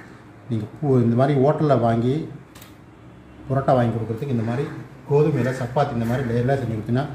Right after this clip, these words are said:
சின்ன பிள்ளைங்களுக்கு ரொம்ப பிடிக்கும். நீங்க வீட்ல ட்ரை பண்ணி பாருங்க. இங்க பாருங்க, இதுக்கு சூப்பரான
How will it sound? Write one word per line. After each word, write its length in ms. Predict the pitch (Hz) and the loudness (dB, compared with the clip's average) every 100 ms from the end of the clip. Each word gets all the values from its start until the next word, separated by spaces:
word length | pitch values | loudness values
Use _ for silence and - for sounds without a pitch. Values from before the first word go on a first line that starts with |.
| - - - - | -12 -16 -20 -8
சின்ன 180 | 139 175 | 2 2
பிள்ளைங்களுக்கு 360 | 139 131 151 120 | 2 0 2 2
ரொம்ப 140 | 139 117 | 2 2
பிடிக்கும். 260 | 107 - - - - - - - - - | -2 -4 -14 -20 -20 -20 -20 -20 -20 -4
நீங்க 200 | 127 123 120 139 | 2 4 2 2
வீட்ல 200 | 147 151 120 | 2 2 2
ட்ரை 100 | 135 | 2
பண்ணி 140 | 127 117 | 0 0
பாருங்க. 260 | 113 113 139 - - - - - - | 0 0 -2 -4 -16 -18 -18 -16 -6
இங்க 140 | 127 | -2
பாருங்க, 200 | 123 139 170 - | -2 0 4 4
இதுக்கு 300 | - 156 170 190 - - - - - | 4 2 0 -2 0 2 4 4 2
சூப்பரான 560 | 156 - 151 135 127 | -2 -4 -4 -2 -4